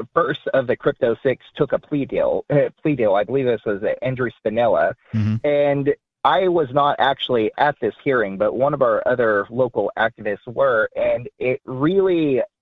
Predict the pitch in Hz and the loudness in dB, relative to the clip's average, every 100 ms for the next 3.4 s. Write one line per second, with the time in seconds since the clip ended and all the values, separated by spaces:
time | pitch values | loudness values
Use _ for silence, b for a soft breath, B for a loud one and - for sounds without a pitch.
0 | _ 143 143 131 180 196 180 - 160 - | _ -2 0 0 0 -2 -2 0 0 0
1 | 120 107 117 143 139 156 113 110 113 123 | -4 -2 -2 0 0 -2 -4 -8 -2 2
2 | 131 135 - 127 123 110 113 107 107 107 | 2 0 -2 -2 0 0 0 0 -4 -2
3 | 135 - 113 95 | -2 0 2 0